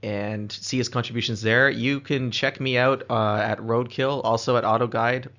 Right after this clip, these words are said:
autotrader dot C A, and Auto one two three. And you can go to my own website, benjamin hunting dot com, which is updated with some of the more personal stuff that I do,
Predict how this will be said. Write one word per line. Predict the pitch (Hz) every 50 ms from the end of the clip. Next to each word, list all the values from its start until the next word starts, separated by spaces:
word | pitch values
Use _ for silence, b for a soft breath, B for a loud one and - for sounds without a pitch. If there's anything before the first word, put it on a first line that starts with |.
| - -
autotrader | 120 117 117 123 110 - 131 123 120 123 120
dot | - 120 117 117 110
C | - - - 117 110 110
A, | 113 117 123 135 139 B B B B B B B B -
and | - 107 107 104
Auto | 104 107 113 127
one | 117 110 117 117
two | 113 - 113
three. | - - 147 156 165 -
And | 120 147 156
you | 156
can | - 160 135
go | 123 - 156 156
to | 151 - 147
my | 131 120 113
own | 104 120 143 139 120
website, | 113 110 - - 117 110 110 -
benjamin | - 110 110 113 104 117 101
hunting | 98 110 104 - 117 110
dot | 104 117 107 101 101
com, | - - 120 117 117 113 113 110
which | - 117 110 -
is | 113 107 -
updated | - 107 - - 123 113 110 113 107
with | 110 113 104 -
some | - - 131
of | 120
the | 120
more | 113 113 107
personal | - - - 127 123 - - 123
stuff | 123 - 123 117 -
that | 123 120
I | 120
do, | 110 117 117 120 117 117 -